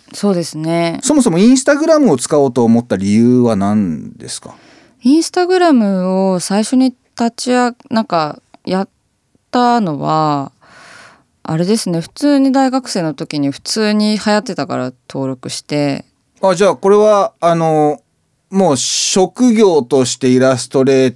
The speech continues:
Speaker 2: ターになる前？
Speaker 1: そうですね。
Speaker 2: うん。
Speaker 1: の、あの、ものだったんですけど、だから、ほんと流行ってたからちょっと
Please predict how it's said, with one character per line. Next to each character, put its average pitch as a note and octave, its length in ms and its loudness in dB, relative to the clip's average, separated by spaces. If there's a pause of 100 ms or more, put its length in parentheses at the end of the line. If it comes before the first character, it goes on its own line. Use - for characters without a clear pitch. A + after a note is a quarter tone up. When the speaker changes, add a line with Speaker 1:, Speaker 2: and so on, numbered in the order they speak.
(120)
Speaker 2:
タ G2+ 600 0
ー - 100 -14
に A2+ 220 0
な C#3 280 2 (260)
る C3 220 0
前？ D#3+ 680 -2 (220)
Speaker 1:
そ D4 200 0
う A#3+ 60 2
で F#3 100 -2
す - 160 -10
ね。 D#3+ 420 -4
Speaker 2:
う - 60 -10
ん。 D3+ 120 -10
Speaker 1:
の、 A#3+ 440 0 (320)
あ D#3+ 140 -4
の、 D3+ 160 -2
も D#3 160 -2
の D#3 160 0
だ D3 80 0
っ C#3+ 80 -6 (100)
た D3 160 -6
ん C#3+ 80 -2
で C#3+ 100 -6
す - 160 -14
け F#3+ 140 -8
ど、 A#3+ 400 0 (1300)
だ B3 140 0
か F#3+ 160 -2
ら、 D#3+ 160 0
ほ A#3+ 160 -4
ん A#3+ 60 -2
と B3+ 140 -4
流 C#4+ 60 0
行 D#4 80 2
っ E4+ 60 -2
て C4 140 -4
た E3+ 120 -2
か - 160 -6
ら - 140 -8
ち - 100 -12
ょ D#3 40 -8
っ - 20 -10
と C#3 200 -10